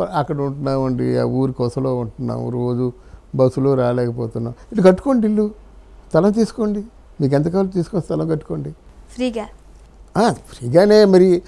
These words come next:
Speaker 1: మీరు మా తోడు ఉంటారు కదా, మీరు ఎక్కడో ఉండడం, మీరు రావడం అంతా ఎందుకు?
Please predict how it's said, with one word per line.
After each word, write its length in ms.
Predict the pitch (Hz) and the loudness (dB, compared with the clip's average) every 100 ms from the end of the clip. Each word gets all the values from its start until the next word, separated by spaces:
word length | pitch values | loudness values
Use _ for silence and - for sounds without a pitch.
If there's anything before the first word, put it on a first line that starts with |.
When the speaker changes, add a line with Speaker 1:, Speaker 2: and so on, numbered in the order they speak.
| - - | -14 4
Speaker 1:
మీరు 120 | 151 | 6
మా 120 | 170 165 | 6 4
తోడు 300 | 175 233 240 | 6 4 4
ఉంటారు 240 | 208 190 | 0 2
కదా, 280 | 170 156 151 | 2 2 0
మీరు 200 | 147 143 | 0 -2
ఎక్కడో 380 | 135 165 190 180 | -2 -2 -2 -2
ఉండడం, 360 | 160 156 165 | -4 -4 -2
మీరు 160 | 156 143 | -2 0
రావడం 400 | 139 139 139 139 | 0 0 -2 -2
అంతా 200 | 123 143 | -2 -2
ఎందుకు? 460 | 131 131 131 139 | -2 -2 -4 -6